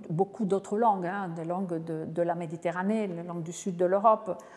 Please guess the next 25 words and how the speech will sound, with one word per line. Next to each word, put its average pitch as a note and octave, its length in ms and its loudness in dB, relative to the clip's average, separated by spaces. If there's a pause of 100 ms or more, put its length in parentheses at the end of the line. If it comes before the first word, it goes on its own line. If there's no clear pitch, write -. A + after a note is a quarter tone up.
(200)
Donc, G3 400 4
euh, F3 220 4
il D#3+ 80 0
y E3+ 40 2
a D#3+ 60 2
toute F3+ 260 -6
une F3 80 -4
littérature E3+ 540 -2
dessus, F#3+ 400 0
hein, E3+ 100 -2
je E3 100 -12
ne F3 40 -12
veux E3 60 -10
pas E3+ 180 -8
m'étendre E3+ 600 -8
sur D#3+ 260 -10
ce - 60 -20
que - 100 -12
c'est E3+ 180 -4
que E3+ 80 -14
la D#3+ 80 -6
linguistique D#3+ 420 -6
balkanique, E3 440 -6
et D#3 80 -14
cetera, A#3 360 6